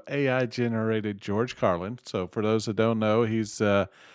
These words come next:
sixties, seventies, eighties comedian, uh, pretty dirty, kind of funny, uh, but that's a different style of comedy back then.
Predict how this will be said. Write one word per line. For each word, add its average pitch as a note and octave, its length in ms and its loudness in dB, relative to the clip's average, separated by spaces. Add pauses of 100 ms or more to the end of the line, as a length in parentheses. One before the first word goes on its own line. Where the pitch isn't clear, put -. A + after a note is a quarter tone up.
(180)
sixties, - 600 -4
seventies, C#3 440 0
eighties C3+ 420 0
comedian, B2 680 0
uh, G#2 240 4
pretty A2+ 320 -2
dirty, A2 560 2 (640)
kind B3 180 0
of F#3+ 80 -4
funny, D3+ 360 2
uh, A2 220 4 (560)
but G#2 140 4
that's A2+ 240 2
a A2+ 40 -10
different G#2+ 280 -2
style G2+ 240 4
of F2+ 60 -4
comedy F#2+ 320 0
back F2+ 320 -2
then. F#2 260 -4